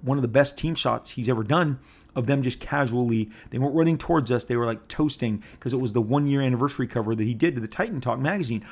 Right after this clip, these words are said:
Marv Wolfman would, um, contribute maybe an article here and there.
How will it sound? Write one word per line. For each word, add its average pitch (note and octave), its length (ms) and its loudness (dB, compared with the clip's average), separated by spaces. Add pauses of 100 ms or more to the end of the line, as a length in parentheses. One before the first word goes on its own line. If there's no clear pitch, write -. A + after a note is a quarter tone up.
(160)
Marv D3+ 300 6
Wolfman C#3+ 460 2
would, C3 280 4
um, B2 380 0 (320)
contribute C3+ 440 0
maybe C3+ 220 -2
an B2 100 0
article B2+ 400 0
here B2 200 2
and B2 120 0
there. A#2+ 420 0